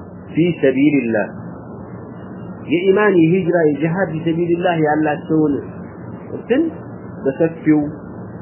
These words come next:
አይተናል ይላል። أسأل الله سبحانه وتعالى بأسمائه الحسنى وصفاته العلى أن يوفقني وإياكم لما يحبه ويرضاه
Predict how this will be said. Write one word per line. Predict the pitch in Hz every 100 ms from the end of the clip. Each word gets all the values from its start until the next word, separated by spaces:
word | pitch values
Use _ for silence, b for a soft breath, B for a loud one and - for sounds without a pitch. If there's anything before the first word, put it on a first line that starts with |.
| 104
አይተናል | 131 135 139 131 120
ይላል። | 101 90 - - - - - - - - 143
أسأل | 151 147 147
الله | 147 156 151 131
سبحانه | 127 147 143
وتعالى | 135 127 131 139 139
بأسمائه | 127 135 107 135 156 143
الحسنى | 131 156 131 131
وصفاته | 123 117 - 147 143 135
العلى | 135 160 170 - - - - - 120
أن | 139
يوفقني | 143 139 160 151 147 143
وإياكم | 135 135 151 147 139 131 - - - -
لما | 131 151 139
يحبه | 135 - 151 139 131
ويرضاه | 135 135 131 139 165